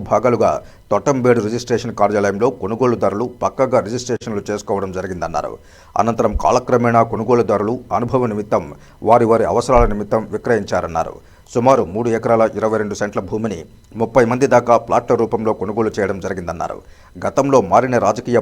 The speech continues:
పరిణామాల నేపథ్యంలో రెవెన్యూ అధికారులు దగ్గోలు పోలిరెడ్డి కుమారుడు మునిరెడ్డి మూడు ఎకరాల ఇరవై రెండు సెంట్ల భూమిని దగ్గోలు వారసులుగా సాంబయ్యపాలెం పద్మావతికి బహుమతిగా ఇచ్చినట్లు అక్రమంగా రెవెన్యూ రికార్డుల్లో చేర్చారన్నారు.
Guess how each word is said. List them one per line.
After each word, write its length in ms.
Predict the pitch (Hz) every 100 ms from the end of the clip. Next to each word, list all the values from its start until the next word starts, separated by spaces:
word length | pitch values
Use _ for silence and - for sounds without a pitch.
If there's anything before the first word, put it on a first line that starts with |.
| -
పరిణామాల 420 | 107 110 104 101 95
నేపథ్యంలో 440 | 98 185 - 90 78 - - - 104
రెవెన్యూ 300 | 120 135 131
అధికారులు 500 | 101 - 101 117 143 90
దగ్గోలు 320 | 104 117 120
పోలిరెడ్డి 480 | 82 107 113 110 104
కుమారుడు 460 | 98 101 104 - -
మునిరెడ్డి 500 | 101 110 107 120 127 95
మూడు 160 | 104 120
ఎకరాల 420 | 113 120 113 110 104
ఇరవై 220 | 107 104
రెండు 140 | 101
సెంట్ల 260 | 98 113 107
భూమిని 400 | 87 110 110 87 - - - 80 95
దగ్గోలు 320 | 113 139 127
వారసులుగా 600 | 92 113 - 113 107 113 -
సాంబయ్యపాలెం 640 | 104 127 123 117 113 110
పద్మావతికి 580 | 104 95 95 110 107 107
బహుమతిగా 520 | 87 98 117 120 110
ఇచ్చినట్లు 440 | 98 90 92 90 90 65 - - -
అక్రమంగా 500 | 104 135 135 131 117
రెవెన్యూ 320 | 104 120 123
రికార్డుల్లో 480 | 113 120 101 104 107 104
చేర్చారన్నారు. 580 | 101 110 90 82 80